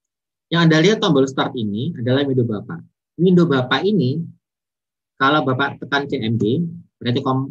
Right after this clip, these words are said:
command prompt ya, kemudian Bapak enter. Nah, ini. Ini adalah command prompt enam puluh empat bit.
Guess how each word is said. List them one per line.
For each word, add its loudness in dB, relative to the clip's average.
command 0
prompt 0
ya, 0
kemudian -2
Bapak -2
enter. -4
Nah, -12
ini. -8
Ini 4
adalah 2
command -2
prompt 2
enam -2
puluh 0
empat -4
bit. 0